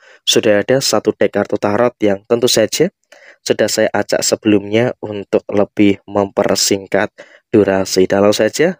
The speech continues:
seperti apa kabar baik untuk teman-teman Pisces? Situasi yang terjadi adalah sebelum kita berbicara lebih lanjut soal kabar baik,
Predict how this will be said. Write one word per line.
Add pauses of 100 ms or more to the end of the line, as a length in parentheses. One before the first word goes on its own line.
(120)
seperti
apa
kabar
baik
untuk
teman-teman
Pisces? (640)
Situasi
yang
terjadi
adalah
sebelum
kita
berbicara
lebih
lanjut
soal
kabar
baik,